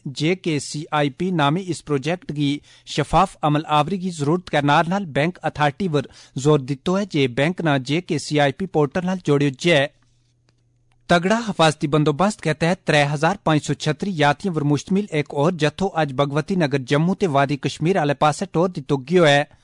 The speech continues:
واضح ہے جے ان یاتریاں نا ایک سو بتری گڈیاں، لاریاں ماں ٹورو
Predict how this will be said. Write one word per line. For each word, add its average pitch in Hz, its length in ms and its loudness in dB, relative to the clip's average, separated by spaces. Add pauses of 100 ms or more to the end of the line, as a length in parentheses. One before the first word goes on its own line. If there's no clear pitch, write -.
(640)
واضح 165 420 2
ہے 240 80 0
جے 196 220 0
ان 151 200 2
یاتریاں 147 400 2
نا 208 140 2
ایک 156 180 -2
سو 143 120 -2
بتری 147 420 -2
گڈیاں، 151 520 0
لاریاں 147 440 2
ماں 175 220 0
ٹورو 147 220 4